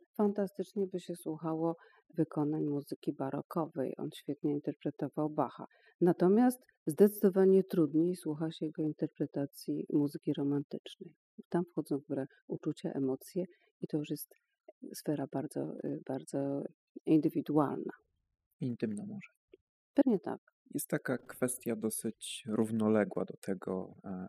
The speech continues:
Speaker 2: o czym teraz rozmawiamy i to mnie niezwykle ciekawi. Tylko ja, zanim zadam pytanie,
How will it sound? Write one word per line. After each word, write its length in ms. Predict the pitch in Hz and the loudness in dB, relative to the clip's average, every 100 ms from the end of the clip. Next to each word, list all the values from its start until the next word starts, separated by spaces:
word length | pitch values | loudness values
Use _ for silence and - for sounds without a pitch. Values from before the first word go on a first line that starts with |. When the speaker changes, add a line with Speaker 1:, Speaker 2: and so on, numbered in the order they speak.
| - | -12
Speaker 2:
o 100 | 98 | -12
czym 240 | - 92 | -10 -10
teraz 320 | - 95 92 - | -8 -8 -8 -8
rozmawiamy 760 | 95 95 92 95 90 95 120 - | -6 -6 -4 -4 -4 -4 -4 -6
i 100 | 107 | -6
to 120 | 104 | -2
mnie 160 | 104 | 0
niezwykle 480 | 98 95 92 104 - | 0 -2 -4 -6 -6
ciekawi. 720 | - 95 - 95 - 120 156 - | -6 -8 -6 -6 -4 -4 -4 -6
Tylko 300 | - - 143 | -10 -6 -2
ja, 200 | 143 151 | 0 0
zanim 340 | 135 117 110 | 0 -2 -2
zadam 280 | 104 101 107 | -4 -6 -6
pytanie, 440 | - - 101 98 | -8 -6 -2 -2